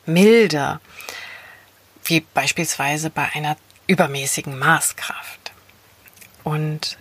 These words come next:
Gänseblümchen hilft auch, sich vom Alkohol zu lösen.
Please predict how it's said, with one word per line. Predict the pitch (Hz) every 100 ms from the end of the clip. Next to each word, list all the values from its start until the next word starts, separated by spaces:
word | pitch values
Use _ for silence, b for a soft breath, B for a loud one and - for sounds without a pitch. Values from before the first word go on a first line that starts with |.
| -
Gänseblümchen | - 214 285 - 190 196 190 202 196
hilft | 170 175 -
auch, | 190 -
sich | 254
vom | - 262
Alkohol | - 311 - 156 151 147
zu | - 135
lösen. | 131 127 123 - -